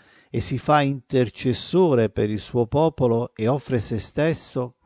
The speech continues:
"Cancellami", i padri della Chiesa hanno visto una prefigurazione di Cristo che sulla, sull'altra cima della croce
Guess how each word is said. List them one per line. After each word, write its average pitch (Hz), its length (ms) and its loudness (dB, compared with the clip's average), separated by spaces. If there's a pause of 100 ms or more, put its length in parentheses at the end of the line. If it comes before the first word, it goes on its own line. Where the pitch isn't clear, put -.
"Cancellami", 123 960 -4 (640)
i 143 140 -6
padri 139 440 4
della 139 280 4
Chiesa 147 680 0 (420)
hanno 156 240 2
visto 185 420 2
una 180 240 4
prefigurazione 143 1200 0
di 127 140 -4
Cristo 107 640 -6 (420)
che 156 220 -4
sulla, 143 800 0
sull'altra 151 840 0
cima 139 400 -2
della 113 300 0
croce 127 840 0